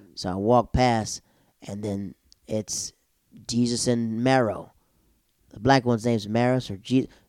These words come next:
Jesus. Well, I just walk up to him and say, "Hey, man, no disrespect, dog." I said, "But I appreciate everything you do for the culture, man. The show, I keep rocking." He said, "Hey, that ain't disrespectful, dog. I appreciate it, bro.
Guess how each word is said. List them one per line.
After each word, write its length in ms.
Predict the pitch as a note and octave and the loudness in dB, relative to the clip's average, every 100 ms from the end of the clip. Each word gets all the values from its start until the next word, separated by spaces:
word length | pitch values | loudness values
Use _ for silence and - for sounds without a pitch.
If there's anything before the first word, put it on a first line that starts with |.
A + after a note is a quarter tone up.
| - | 0
Jesus. 240 | C3 B2 | 2 2
Well, 160 | - A#2+ | 2 4
I 60 | D#3+ | 4
just 120 | B2+ | 6
walk 220 | C3 B2 | 4 4
up 80 | A#2+ | 0
to 100 | B2 | 0
him 40 | |
and 80 | A2+ | 0
say, 80 | G#2+ | 0
"Hey, 180 | B2+ C3 | 0 2
man, 220 | B2 A#2+ | 2 0
no 100 | B2 | 0
disrespect, 560 | B2 A2+ A2+ - A2 | -2 -4 -4 -2 -2
dog." 300 | A2 G#2+ G#2+ - _ _ _ _ _ | 0 0 -2 -6 _ _ _ _ _
I 60 | G#2 | -8
said, 180 | - F#2+ | -6 -2
"But 140 | G#2+ | 0
I 20 | |
appreciate 480 | G#2+ - A#2+ - G2+ | 0 0 -2 0 -4
everything 400 | A2 G2+ - G2+ | -4 -4 -4 -6
you 80 | G2 | -6
do 120 | G2+ | -8
for 160 | F#2+ F#2+ | -6 -8
the 60 | |
culture, 420 | - - F#2 - F2+ | -8 -8 -8 -8 -6
man. 280 | G2 G2 F#2+ _ _ _ | -4 -6 -8 _ _ _
The 80 | - | -14
show, 400 | - A#2 G#2+ G2 | 0 2 2 0
I 160 | G2 | -4
keep 240 | F#2 - G#2 | -6 -6 0
rocking." 240 | G#2+ G#2+ | 0 0
He 60 | A#2 | -6
said, 120 | G#2 | 0
"Hey, 120 | C#3+ A2+ | 2 4
that 160 | C#3+ | 4
ain't 140 | D#3+ A#2 | 4 0
disrespectful, 560 | A2 G2+ - B2+ G#2 | -4 -4 0 0 -2
dog. 180 | G#2 A2 | -2 -2
I 120 | B2+ | -2
appreciate 500 | G#2+ - D3 - G#2 | 0 4 4 4 -4
it, 120 | F#2+ | -4
bro. 220 | - A#2+ | -2 -2